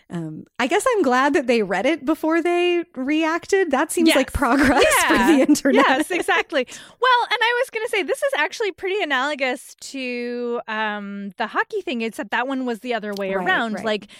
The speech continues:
Speaker 2: somebody got really into hockey romance fiction that was loosely based on an actual team,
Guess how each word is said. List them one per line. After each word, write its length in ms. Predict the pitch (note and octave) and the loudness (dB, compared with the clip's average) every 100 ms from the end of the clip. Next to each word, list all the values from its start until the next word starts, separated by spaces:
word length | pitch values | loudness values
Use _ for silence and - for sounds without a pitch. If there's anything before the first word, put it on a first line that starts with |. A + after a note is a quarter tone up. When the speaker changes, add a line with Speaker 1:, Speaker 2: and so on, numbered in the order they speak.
| - _ | -20 _
Speaker 2:
somebody 400 | - C4+ C4+ D4 | -4 -2 -2 -2
got 260 | C4 B3 | 0 0
really 260 | A3 C4 D4 | 0 -2 0
into 220 | C#4+ D4 | -2 -4
hockey 480 | B3+ B3+ D4+ D4+ C4+ | -6 -4 -4 -6 -8
romance 480 | A#3+ F4 C#4+ B3 - | -4 -4 -2 -6 -6
fiction 280 | G#3+ - B3+ | -8 -4 -4
that 120 | B3 | -4
was 140 | B3+ | -6
loosely 520 | A#3 A3+ B3+ - F4 | -8 -8 -8 -8 -8
based 320 | B3+ G3 A3+ A#3+ | -6 -6 -6 -4
on 100 | A3+ | -4
an 100 | A3 | -6
actual 440 | G3 A3+ - F4 | -10 -10 -8 -10
team, 460 | - G#3 F#3 G3+ | -10 -14 -10 -10